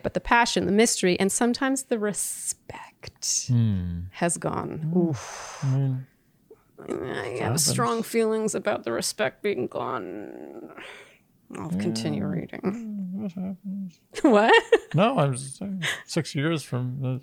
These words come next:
Speaker 2: six years
Speaker 1: They've
Speaker 2: from
Speaker 1: been together since they were
Speaker 2: eighteen.
Speaker 1: eighteen.
Speaker 2: Eighteen, six years. That's a, that's a
Speaker 1: <laughs> Should we even read the question?
Speaker 2: Woo. Yeah. Okay, go ahead.
Speaker 1: <laughs> Some background.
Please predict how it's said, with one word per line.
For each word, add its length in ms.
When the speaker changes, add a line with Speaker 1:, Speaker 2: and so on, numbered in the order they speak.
Speaker 2:
six 260
years 280
Speaker 1:
They've 100
Speaker 2:
from 40
Speaker 1:
been 80
together 180
since 180
they 80
were 100
Speaker 2:
eighteen. 500
Speaker 1:
eighteen. 120
Speaker 2:
Eighteen, 360
six 260
years. 460
That's 200
a, 320
that's 200
a 120
Speaker 1:
<laughs> 600
Should 360
we 120
even 240
read 220
the 80
question? 800
Speaker 2:
Woo. 420
Yeah. 340
Okay, 220
go 80
ahead. 400
Speaker 1:
<laughs> 60
Some 300
background. 520